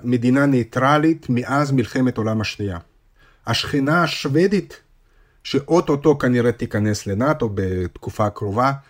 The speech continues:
היא מדינה ניטרלית, אפילו מפחיד לומר, מאז מלחמות נפוליאון, יותר ממאתיים שנה של ניטרליות, והן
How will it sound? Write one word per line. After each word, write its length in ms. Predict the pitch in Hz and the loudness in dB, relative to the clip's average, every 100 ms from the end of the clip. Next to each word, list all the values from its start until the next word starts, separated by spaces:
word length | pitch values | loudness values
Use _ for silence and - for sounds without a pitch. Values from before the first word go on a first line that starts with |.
| _ _ | _ _
היא 340 | - 127 175 165 | -2 2 4 4
מדינה 560 | 143 123 123 143 139 | 2 2 2 2 2
ניטרלית, 880 | 127 123 110 120 147 165 139 139 - - | 0 0 0 2 2 4 0 -4 -16 -10
אפילו 400 | 101 - 151 143 | -8 -4 -2 0
מפחיד 340 | 113 - 151 | -2 -2 -2
לומר, 220 | 123 131 | 0 0
מאז 320 | 120 110 135 135 | 0 0 0 2
מלחמות 500 | 127 - 117 123 123 | 0 -2 -2 -2 -2
נפוליאון, 560 | 107 - 101 104 101 | -4 -2 -2 0 0
יותר 260 | 95 95 123 | -2 -2 0
ממאתיים 640 | 120 113 107 - 123 135 127 | 0 0 0 -2 0 2 2
שנה 320 | - 113 113 | -2 -4 -4
של 140 | - | -4
ניטרליות, 640 | 104 98 - 104 95 82 95 | -4 -4 -4 -4 -2 -4 -4
והן 420 | 101 95 131 | -4 0 2